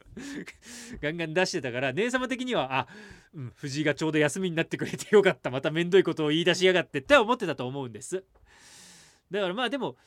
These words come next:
考えることは一緒だったというかね、うち、僕も、うちの、あの、ラジオの編成なのか制作なのかわかんないですけれども、っていう感じだったと思いますね。「ヘロヘロ。明けおめ」、「あ、おめでとうございます。藤井さん痩せたね」。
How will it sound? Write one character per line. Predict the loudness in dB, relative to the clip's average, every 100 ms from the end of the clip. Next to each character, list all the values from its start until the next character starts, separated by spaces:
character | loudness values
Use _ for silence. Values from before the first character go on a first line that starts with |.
| _ _ -8
考 | -4 0
え | 0
る |
こ | 0
と | -2 -4
は | -6 -12 _ _
一 | -8
緒 | -4 -2
だ | -2
っ | -2
た | -6
と | -6
い | -6
う |
か | -8
ね、 | -10 -10
う | -12
ち、 | -14 -16
僕 | -10 -8 -6 -4
も、 | -4 -6 -8
う | -12
ち | -10 -8
の、 | -8 -10 -14 _ _ -20
あ | -16
の、 | -14 -10
ラ | -10
ジ | -10
オ | -14
の | -16 -20 _ _ _
編 | -14 -12
成 | -8 -8
な | -8
の | -12
か | -14
制 | -12 -10
作 | -10 -10
な | -10
の | -12
か | -12 -14
わ | -12
か | -12
ん | -12
な |
い | -16
で |
す | -18
け | -20
れ | -20
ど | -20
も、 | -20
っ | -20 _ _ _ _ _ _ _ _ _ _ _ _ _ _ _ _
て | -12
い | -8 -8
う | -8
感 | -12 -12
じ |
だ | -14
っ |
た | -16
と | -20
思 | -20
い | _
ま | _
す | -20
ね。 | -20 _ _ _ _ _
「ヘ | -12 -8
ロ | -6
ヘ | -6
ロ。 | -8 -10 _ _ _ _ _
明 | -16
け | -12
お | -12
め」、 | -12 -12 -14 -16 -20
「あ、 |
お | -18
め | -16
で |
と | -14
う |
ご | -14
ざ |
い |
ま | -14
す。 | -16 -18
藤 | -18
井 | -14
さ | -10
ん |
痩 | -10
せ | -10
た | -10 -12
ね」。 | -12